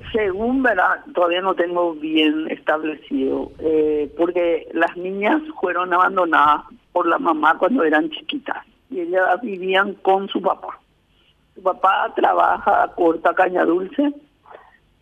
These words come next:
y después viene, toma y bueno, eh, así. Primero me, me dijo la, la adolescente, esta de catorce años, que, que ella primero se iba porque confiaba. Para mí que es una tía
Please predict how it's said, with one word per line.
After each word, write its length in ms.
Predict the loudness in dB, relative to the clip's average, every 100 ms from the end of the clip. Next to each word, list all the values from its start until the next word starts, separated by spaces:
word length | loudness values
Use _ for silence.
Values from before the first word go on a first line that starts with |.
| _
y 100 | -2
después 340 | 0 0 -2
viene, 560 | 2 2 4 2 0 -4
toma 720 | -2 0 2 0 2 2 2
y 280 | 0 0 0
bueno, 440 | 0 0 -2 -6 -6
eh, 460 | -2 0 0 -2 0
así. 640 | 2 0 -2 -10 -4 -4 -6 _ _ _
Primero 520 | -6 -2 0 2 2
me, 640 | 0 -4 -2 0 0 0 -2
me 260 | -2 -4 -4
dijo 260 | -4 -2
la, 460 | 0 0 2 2 2
la 160 | 0
adolescente, 760 | 0 0 0 -2 -4 -4 -2 -2
esta 220 | 0 0
de 120 | 0
catorce 440 | 0 -4 -6 -6 -6
años, 340 | -4 -6 -8 -4
que, 280 | -2 -2 -6 _ _ _ _ _
que 140 | -4
ella 140 | -2 -2
primero 480 | -2 -2 0 0 0
se 120 | -4
iba 300 | -2 -2 -2
porque 280 | -2 -4 -4
confiaba. 880 | -4 -4 -4 -2 0 2 0 0
Para 220 | -2 -2
mí 160 | -2 -4
que 80 | -4
es 100 | -2
una 240 | -2 -4 -6
tía 640 | -4 0 2 2 2 0